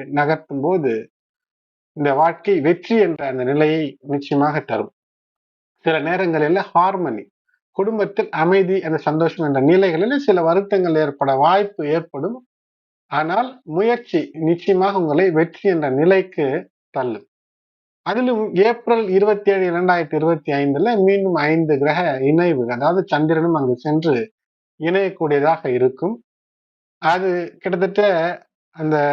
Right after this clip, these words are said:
அமாவாசைக்கு முதல் நாளாக வேற இருக்கும். ஆகையினால புதிய விஷயங்களை எல்லாம் இந்த ஏப்ரல் இருபத்தி ஆறு, இருபத்தேழு, இருபத்தெட்டு ஆகிய நாட்களிலே புதிய நல்ல விஷயங்களை துவக்காமல்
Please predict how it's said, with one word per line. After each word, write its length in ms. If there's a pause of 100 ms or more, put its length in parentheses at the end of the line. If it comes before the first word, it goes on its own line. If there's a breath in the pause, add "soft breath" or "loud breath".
அமாவாசைக்கு 680
முதல் 300
நாளாக 420
வேற 220
இருக்கும். 340
ஆகையினால 560 (200)
புதிய 340
விஷயங்களை 580
எல்லாம் 360 (520)
இந்த 140
ஏப்ரல் 480
இருபத்தி 420
ஆறு, 180
இருபத்தேழு, 600 (140)
இருபத்தெட்டு 560
ஆகிய 280
நாட்களிலே 600 (720)
புதிய 400
நல்ல 280
விஷயங்களை 640
துவக்காமல் 680